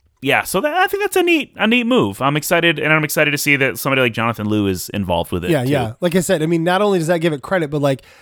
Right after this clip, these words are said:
Speaker 2: he's just a genuinely good dude. And I didn't look at who the other people were, uh, but he said, "Hey, look at this thing I'm involved with," you
Speaker 1: Right.
Speaker 2: know? Um, so, yeah. Anyways, I, I'm stoked. I think it's great. You know, I think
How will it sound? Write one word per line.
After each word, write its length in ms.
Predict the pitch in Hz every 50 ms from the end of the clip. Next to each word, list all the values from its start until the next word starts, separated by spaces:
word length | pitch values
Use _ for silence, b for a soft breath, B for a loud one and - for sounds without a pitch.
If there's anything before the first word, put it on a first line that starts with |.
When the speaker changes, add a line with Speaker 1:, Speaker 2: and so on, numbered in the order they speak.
| B B B
Speaker 2:
he's 260 | - - 190 202 208
just 140 | 262 247 -
a 60 | 240
genuinely 680 | 170 - 165 175 180 180 180 170 156 156 160 160 151
good 460 | 139 127 113 - 156 156 156 135 123
dude. 340 | 113 131 135 127 113 107 110
And 100 | 131 139
I 80 | 147 156
didn't 280 | 151 190 202 214 175
look 200 | 175 165 175 165
at 100 | 190 175
who 120 | 139 170 170
the 140 | 147 139 135
other 200 | 135 139 160 160
people 360 | - - 151 147 196 196 196
were, 320 | 214 233 233 240 240 226 b b b b b b b
uh, 140 | - 135 135
but 140 | 131 139 120
he 160 | - 185 180
said, 260 | 151 - 185 156 143
"Hey, 140 | 143 196 214 190
look 120 | 165 156
at 40 | 156
this 140 | 160 147 -
thing 140 | - 160 147
I'm 100 | 143 135
involved 380 | 127 117 113 117 107 110 113
with," 240 | 117 117 110 104 -
you 60 | 131
Speaker 1:
Right. 180 | 127 117 117 117 b b b b b b b b b b -
Speaker 2:
know? 60 | 151
Um, 440 | 143 131 123 117 117 113 120 - - _
so, 460 | - - - 156 143 127 123 120 117 123
yeah. 240 | 156 151 117 92 - _ _ _ - - - - -
Anyways, 400 | 175 156 127 110 101 104 - - _ -
I, 120 | 165 165 - - - _ _ _ -
I'm 100 | 180 180
stoked. 380 | - - - 170 131 113 - -
I 60 | 175
think 160 | 156 170 160
it's 100 | 160 135
great. 400 | 117 - 185 190 214 185 - - b b b b b b
You 80 | - 165
know, 100 | 170 180
I 140 | 175 170 160
think 300 | - 190 170 143 -